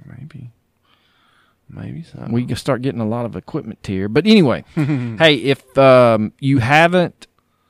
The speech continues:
Speaker 2: gotten your official Mysterious Brews decal, hit us up. Three bucks to your door. Show the love. We are, at this time that it, it'll drop, we will, uh, we, the pre-sale will be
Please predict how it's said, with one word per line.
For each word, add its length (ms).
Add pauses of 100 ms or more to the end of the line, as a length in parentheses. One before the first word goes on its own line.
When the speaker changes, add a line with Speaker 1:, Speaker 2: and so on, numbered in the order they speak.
(200)
Speaker 2:
gotten 320
your 520
official 800 (200)
Mysterious 500
Brews 520
decal, 680
hit 140
us 160
up. 260
Three 160
bucks 360
to 120
your 140
door. 480 (160)
Show 260
the 80
love. 720
We 240
are, 260 (1500)
at 160
this 180
time 400
that 140
it, 140
it'll 180
drop, 520 (160)
we 180
will, 360
uh, 320 (400)
we, 160 (180)
the 180 (120)
pre-sale 460
will 100
be 220